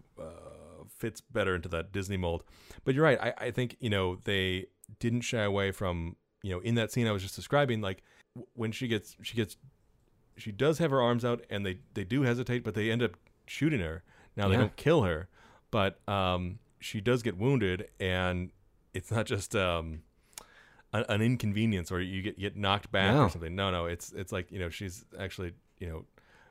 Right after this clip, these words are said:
Speaker 1: cut and hurt and, you know,
Speaker 2: And bleeding. <laughs>
Speaker 1: bleeding and not able to stand as much, and, like, and then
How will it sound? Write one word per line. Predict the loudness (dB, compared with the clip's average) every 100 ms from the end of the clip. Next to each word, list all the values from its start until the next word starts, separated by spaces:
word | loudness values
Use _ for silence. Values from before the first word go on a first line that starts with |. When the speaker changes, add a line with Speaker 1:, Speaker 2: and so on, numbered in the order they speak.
| -10
Speaker 1:
cut | -2 -2 -2
and | -8 -4
hurt | 0 0 -2 -10
and, | -10 -8
you | -8
know, | -10 -12 _ _ _ _
Speaker 2:
And | 2 4
bleeding. | 6 8 6 4 -6 -14 -2
<laughs> | 0 2
Speaker 1:
bleeding | 2 4 4 2 -2
and | -4 -6 -6 -12 -20 -20 -10
not | -2 0
able | 0 -2
to |
stand | -2 2 2 2
as | 2
much, | 2 2
and, | 0
like, | 0 0
and | 0
then | 0